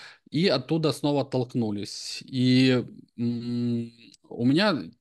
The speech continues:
есть такое, такое ощущение, что здесь хотят, э, развести всех, э, покупателей и скорректироваться достаточно хо-, хорошо по золоту. И поэтому пока мы ниже двадцать пять тридцать, э, можно аккуратно шортить. Но кто очень сильно верит в лонг,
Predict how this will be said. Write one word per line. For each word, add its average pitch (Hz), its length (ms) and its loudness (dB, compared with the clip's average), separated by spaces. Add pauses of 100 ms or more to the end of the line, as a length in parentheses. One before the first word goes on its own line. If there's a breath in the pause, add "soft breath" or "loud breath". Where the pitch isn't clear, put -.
(320)
есть 135 420 4
такое, 131 400 0
такое 131 220 -2
ощущение, 196 460 -2
что - 140 -8
здесь 143 280 -2
хотят, 135 440 -2
э, 117 540 -4
развести 135 480 0
всех, 113 540 0
э, 110 420 -4
покупателей 104 680 -2
и 151 300 2
скорректироваться 123 880 -2 (380 loud breath)
достаточно 117 440 -2
хо-, 120 320 0
хорошо 127 360 0
по 117 100 -4
золоту. 113 480 0 (500 loud breath)
И 123 280 6
поэтому 156 400 2
пока 165 280 0
мы 156 320 2
ниже 147 400 4
двадцать 139 400 -4
пять 143 200 -2
тридцать, - 840 -4
э, 120 340 -2
можно 160 380 4
аккуратно 143 380 0
шортить. 123 420 -2
Но 131 280 6
кто 175 340 2
очень 156 280 0
сильно 165 260 -2
верит 147 340 -2
в 131 140 -12
лонг, 202 460 0